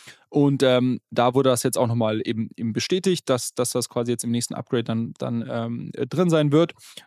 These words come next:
Ähm, also ich glaube, das ist erstmal eine, eine positive Nachricht. Und die andere, andere Sache natürlich ist so ein bisschen die Frage, was passiert da, ne? Weil die ersten Leute haben im Dezember zwanzig zwanzig angefangen, dort ihre Tokens zu staken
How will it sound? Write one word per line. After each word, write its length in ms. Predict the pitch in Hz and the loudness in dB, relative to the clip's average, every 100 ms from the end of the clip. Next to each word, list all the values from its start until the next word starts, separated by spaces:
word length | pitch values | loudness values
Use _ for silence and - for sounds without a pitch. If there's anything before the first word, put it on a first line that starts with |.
| - | -4
Ähm, 380 | 123 123 127 123 | 2 4 2 -2
also 120 | - | -4
ich 60 | 113 | -2
glaube, 220 | 120 117 | -2 0
das 140 | 117 117 | 0 -2
ist 60 | |
erstmal 280 | 123 - 113 | -6 -4 -2
eine, 180 | 110 107 - | -2 -6 -6
eine 120 | 135 | -6
positive 540 | 110 - 180 175 190 175 | -4 -2 -2 0 -2 0
Nachricht. 420 | 160 165 202 - _ _ - - _ _ | 0 0 -2 -4 _ _ -20 -20 _ _
Und 160 | - 139 | -2 2
die 80 | 123 | 2
andere, 400 | 139 175 156 - | 2 2 0 0
andere 300 | 139 151 156 | 0 2 2
Sache 240 | 156 165 | 2 0
natürlich 540 | 151 - 156 156 - - | 0 2 2 2 0 -4
ist 180 | 123 | -2
so 80 | - | 0
ein 60 | 139 | 0
bisschen 180 | 143 151 | 0 0
die 80 | |
Frage, 460 | 127 127 135 139 123 | 0 2 4 4 2
was 220 | 120 - - _ _ | 2 -2 -8 _ _
passiert 440 | - 127 143 226 110 | 0 2 4 4 4
da, 100 | 101 | 2
ne? 220 | 120 156 | 2 4
Weil 200 | 120 123 | 2 2
die 220 | - 131 | -2 -2
ersten 260 | 120 - 131 | 0 0 2
Leute 460 | 123 139 165 156 | 2 2 0 0
haben 380 | 127 127 147 156 | 2 2 2 0
im 160 | 143 131 | 0 0
Dezember 440 | 123 135 147 147 | 0 0 2 0
zwanzig 320 | - 127 123 | 0 -2 -2
zwanzig 440 | - 123 139 151 147 | -2 -2 -2 -4 -2
angefangen, 400 | 135 131 127 127 | -4 0 0 2
dort 180 | 123 131 | 0 -2
ihre 200 | 120 117 | -4 -2
Tokens 340 | 180 - 131 | -2 0 -2
zu 120 | - | -2
staken 500 | 117 - 107 - 185 | -4 -2 -4 -2 -4